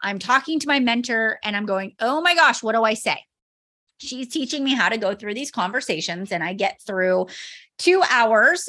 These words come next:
of conversations, and every single person said no.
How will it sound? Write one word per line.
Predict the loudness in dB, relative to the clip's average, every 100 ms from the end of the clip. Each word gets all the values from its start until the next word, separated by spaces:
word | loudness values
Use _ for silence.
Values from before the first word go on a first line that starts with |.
| -2
of | -2
conversations, | 0 0 0 -2 -4 -6 -4 -6 -2 -4 -4 -6
and | -6 -4 -2
every | -2 0 -2
single | -2 -4 -4 -6
person | -4 -4 -4 -8
said | 0 0 0 -6 _ -8
no. | -8 -8